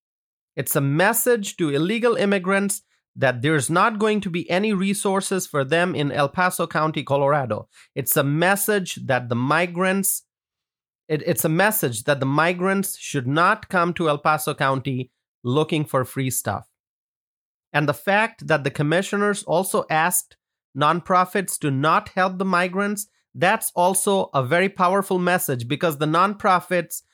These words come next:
should be helping American citizens. Every dollar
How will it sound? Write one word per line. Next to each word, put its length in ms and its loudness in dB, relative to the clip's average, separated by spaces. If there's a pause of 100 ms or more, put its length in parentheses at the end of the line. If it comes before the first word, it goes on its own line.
(240)
should 420 0
be 160 2
helping 600 2
American 640 2
citizens. 800 0 (1800)
Every 360 2
dollar 600 2